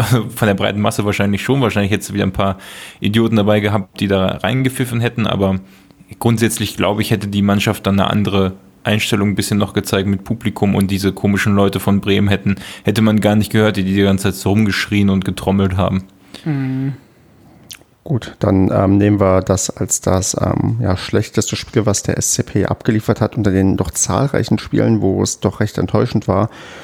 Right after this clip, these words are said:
Speaker 3: Und, ähm, eine Enttäuschung jagt die nächste. Lasst uns mal über die, ja, Enttäuschung der Saison,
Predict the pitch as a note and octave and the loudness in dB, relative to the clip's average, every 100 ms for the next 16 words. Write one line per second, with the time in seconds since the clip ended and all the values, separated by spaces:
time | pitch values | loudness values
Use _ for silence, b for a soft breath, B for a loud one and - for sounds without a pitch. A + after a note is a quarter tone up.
0 | B - - G2 G2 F#2+ F#2+ - - F#2 | B -6 0 2 2 2 0 -2 -4 -2
1 | F2 - G2+ G#2+ F#2 G2+ G#2 F#2 F2+ G#2 | -2 0 2 2 2 0 2 2 2 0
2 | - F#2+ F2+ G2 - F#2 F2+ - A2+ - | 0 2 2 0 0 0 0 0 -2 0
3 | F#2 F2+ G2 F#2 F#2+ F2+ B B B B | 2 2 2 2 0 -2 B B B B
4 | B - G#2 G#2 - A2 A#2 G#2 G2 G2 | B -2 0 0 0 0 2 2 2 2
5 | G2 G2 | 0 0